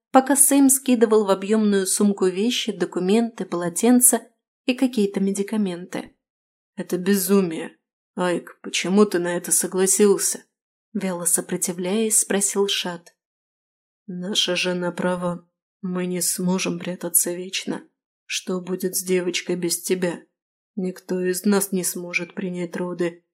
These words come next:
или вылечить болезнь. Если есть хоть один шанс,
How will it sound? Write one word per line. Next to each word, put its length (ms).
или 260
вылечить 580
болезнь. 580
Если 640
есть 400
хоть 260
один 280
шанс, 560